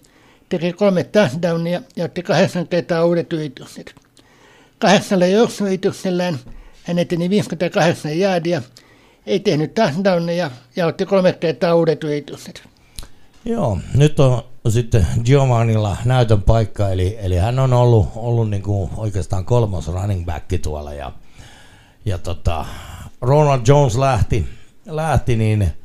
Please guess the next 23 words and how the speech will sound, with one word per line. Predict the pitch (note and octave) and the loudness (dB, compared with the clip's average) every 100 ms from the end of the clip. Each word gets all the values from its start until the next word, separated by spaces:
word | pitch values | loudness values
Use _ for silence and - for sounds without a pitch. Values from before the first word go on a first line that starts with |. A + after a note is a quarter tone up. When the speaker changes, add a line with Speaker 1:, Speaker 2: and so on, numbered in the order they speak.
| - - - - - - | -16 -20 -20 -20 -16 -2
Speaker 2:
käytännössä | C3+ B2 A2+ G#2+ A#2 | 0 2 0 0 -2
se | G#2+ | 0
tarkoittaa, | A#2 A2 A2 A2+ | 2 2 0 -2
että | G#2+ | 0
Giovanni | G2 A#2+ A2 G#2 G2+ | 6 6 6 2 0
nousee | G2 G2 F2+ G2+ | 0 0 0 0
sitten | F2+ - G2+ | -2 0 0
kakkos | A2 A#2+ - - - - - - - - | 2 0 0 -4 -6 -10 -14 -16 -20 -10
running | A#2+ A#2+ A2+ G2+ | -4 -2 0 -2
backiksi | G2 E2+ F2 - F2+ | -4 -6 -8 -4 -4
ja | D#2+ - - | -6 -8 -4
tulee | G#2+ G#2+ | -2 0
saamaan | F2 G2+ G#2 G#2+ | 0 0 0 0
enemmän | A2 G2+ G2 | 0 -2 2
peliaikaa | A2 G#2 G2+ F#2 - F2 | 2 4 2 0 0 -2
ja, | E2 D2+ - - - - - - - | -2 -4 -12 -20 -20 -20 -20 -8 0
ja, | F#2 | 2
ja | F2+ E2 - - | 2 0 -4 -2
nämä | G#2+ G2+ F#2+ - - - - - | 2 2 -2 -10 -16 -20 -20 0
kyseiset | A#2+ G2+ G#2+ F#2 - | 2 4 4 2 2
luvut | G#2 G2+ F#2+ | 2 2 2
tulee | - A#2+ G2+ | 2 2 2
paranemaan, | F#2 F#2 F2 D#2+ E2 D#2+ D2+ C#2+ | 2 2 2 -4 -6 -6 -8 -10